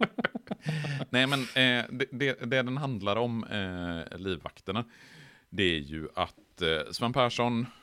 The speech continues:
har ett företag i Estland, eh, som är, eh, ansatt av organiserad brottslighet, så han anlitar någon typ av säkerhetsföretag. Det skiter sig, och det här, eh, nya säkerhetsföretaget som han har anlitat,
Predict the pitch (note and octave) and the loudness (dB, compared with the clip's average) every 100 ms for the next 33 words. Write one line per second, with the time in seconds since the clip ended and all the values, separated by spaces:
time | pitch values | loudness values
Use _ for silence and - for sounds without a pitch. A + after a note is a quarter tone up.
0 | _ - _ A2 G2+ D#2+ - - F2 D#2+ | _ -20 _ -4 -2 -2 -4 -2 0 0
1 | D#2+ D#2+ - - A#2 C3+ C#3+ D3+ - - | -4 -4 -6 -4 -2 -2 -4 -8 -14 -16
2 | F2+ E2 D#2+ D2 - F2 E2 D#2 E2+ D#2 | -12 -8 -8 -10 -6 -6 -4 -6 -6 -6
3 | D2+ D#2 D2+ D#2 - - - - - A2 | -6 -6 -6 -8 -10 -20 -20 -20 -2 2
4 | G2 D#2 - G#2 - - G2 E2+ D2+ - | 2 0 -2 -2 -6 -8 -2 -2 -2 -6
5 | F#2 D#2+ D#2+ D#2+ D2+ A2 - - A2 B2+ | -6 -4 -6 -6 -6 -6 -8 -6 -4 -4
6 | G2+ F#2 F2+ F#2+ D#2+ - D#2 D#2 D2+ D2+ | -6 -6 -6 -6 -6 -8 -8 -8 -10 -10
7 | C#2+ - F2 D2+ - D2 - B2+ B2+ G#2 | -8 -8 -8 -10 -8 -8 -2 -2 -2 -2
8 | F#2+ - B2 D2+ - D#2 A2+ A2+ G2 F#2+ | -2 -2 -4 -4 -8 -4 -2 0 0 -2
9 | F#2+ E2 D#2+ - D#2+ F2 A2 F2 F2+ B2+ | 0 -2 -2 -6 -6 -4 -4 -2 -2 -2
10 | - - - - - G2 E2+ D#2 D#2 D2+ | -4 -20 -20 -20 -2 0 0 -4 -4 -4
11 | D2+ D2+ E2+ D#2+ D2 C#2+ G2+ D2+ D#2 D2 | -4 -4 -8 -8 -8 -6 -6 -6 -6 -8
12 | _ B2 - - | _ -4 -4 -10